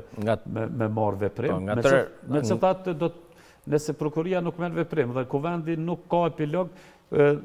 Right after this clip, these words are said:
Speaker 2: ne do t'a dërgojmë raportin në Prokuritë të Shtetit dhe është organi i vetëm kompetent që duhet më marrë me këto gjetra. Ne kemi,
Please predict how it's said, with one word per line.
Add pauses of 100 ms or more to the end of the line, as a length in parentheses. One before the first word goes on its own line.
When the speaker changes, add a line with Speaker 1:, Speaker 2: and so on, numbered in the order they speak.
Speaker 2:
ne
do
t'a
dërgojmë
raportin
në
Prokuritë
të
Shtetit
dhe (420)
është
organi
i
vetëm
kompetent
që
duhet
më
marrë
me
këto
gjetra.
Ne
kemi,